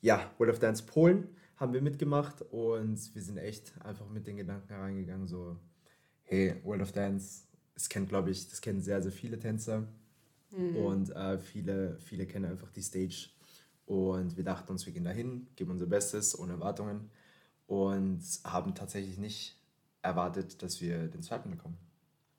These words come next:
Speaker 1: Genau.
Speaker 2: Congrats.
Speaker 1: Dankeschön, Dankeschön.
Speaker 2: Magst du ganz kurz nochmal erklären, du hast eine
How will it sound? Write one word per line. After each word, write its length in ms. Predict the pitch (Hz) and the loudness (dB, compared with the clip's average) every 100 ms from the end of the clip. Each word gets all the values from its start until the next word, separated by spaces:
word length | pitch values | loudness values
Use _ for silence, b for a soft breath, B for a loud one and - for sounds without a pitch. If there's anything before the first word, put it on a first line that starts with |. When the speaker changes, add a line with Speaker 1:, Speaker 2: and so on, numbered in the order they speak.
| - b b b | -10 b b b
Speaker 1:
Genau. 200 | - 160 - - - - - - - - | -4 -4 -6 -12 -6 -6 -6 -8 -2 4
Speaker 2:
Congrats. 720 | 240 233 226 233 330 - - | 4 4 2 4 4 0 -6
Speaker 1:
Dankeschön, 500 | 190 170 - - 87 | -8 -6 -8 -8 -10
Dankeschön. 460 | 87 92 - - 90 | -10 -12 -10 -10 -2
Speaker 2:
Magst 300 | 220 208 208 | 4 4 4
du 40 | 220 | 2
ganz 160 | 214 | 2
kurz 120 | 220 | 2
nochmal 340 | 208 208 208 202 | 2 6 6 6
erklären, 640 | - - 208 196 202 202 | 2 0 6 8 8 4
du 140 | 208 214 | -2 4
hast 260 | 208 208 - - - | 4 2 -8 -12 2
eine 400 | 202 214 214 | 4 6 2